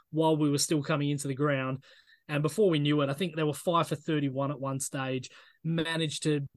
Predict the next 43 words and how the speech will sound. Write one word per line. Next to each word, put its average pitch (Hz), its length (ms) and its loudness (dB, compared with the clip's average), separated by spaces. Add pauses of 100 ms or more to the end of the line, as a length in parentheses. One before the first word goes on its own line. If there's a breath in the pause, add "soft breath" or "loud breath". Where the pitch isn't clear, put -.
just 175 500 -2
nurtle 160 400 2
their 151 140 2
way 147 160 0
around 139 420 0
to 147 80 -6
get 143 180 -4
to 139 120 -4
a - 20 -6
hundred 143 220 -2
and 135 100 -6
forty-nine. 139 540 -2
I - 20 -4
think 131 140 -8
Justin 139 380 -6
Kemp 139 260 -10
had 135 160 -6
a 123 40 -12
fifty-four 143 680 -6
in 143 60 -4
that 135 180 -8
game. 139 340 -6 (640 soft breath)
And 143 580 2 (280)
realistically, 165 840 2
Australia 151 420 0
kind 151 220 0
of 143 40 -2
cruised 160 340 0
to 151 40 -2
victory 151 400 -2
in 151 60 -4
that 156 180 -4
one. 151 180 0
I 147 40 0
think 151 240 -4
Adam 143 180 -2
Gilchrist 143 460 -4
was 139 120 -2
out 143 140 -2
in 135 60 -10
the 139 80 -6
first 143 360 -4
over 143 300 0